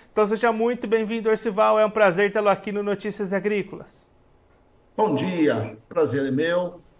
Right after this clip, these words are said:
Speaker 2: bom dia a todos e vamos lá.
Speaker 1: Orcival, os trabalhos de plantio estão avançando aí no estado, até num ritmo mais acelerado do que o dos últimos anos, né?
Speaker 2: É,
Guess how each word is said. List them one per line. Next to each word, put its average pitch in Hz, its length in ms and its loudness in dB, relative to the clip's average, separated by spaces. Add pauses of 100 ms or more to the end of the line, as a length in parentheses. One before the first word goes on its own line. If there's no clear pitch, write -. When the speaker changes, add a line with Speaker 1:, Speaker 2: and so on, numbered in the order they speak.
(200)
Speaker 2:
bom 147 160 -6
dia 139 160 -2
a - 20 -4
todos 147 960 0 (380)
e 131 80 0
vamos 151 260 4
lá. - 340 0 (440)
Speaker 1:
Orcival, 190 380 4 (200)
os 208 80 -6
trabalhos 196 480 4
de 208 80 -2
plantio 208 720 -2
estão 202 320 0
avançando 196 640 0
aí 196 80 0
no 190 120 -2
estado, 220 500 2
até 240 300 2
num 277 200 -4
ritmo 254 580 -4
mais 240 360 2
acelerado 226 840 2
do 226 140 -6
que 226 220 -8
o 233 140 -2
dos 190 240 -4
últimos 208 400 -6
anos, 156 340 -2
né? 180 160 -8 (1500)
Speaker 2:
É, - 440 2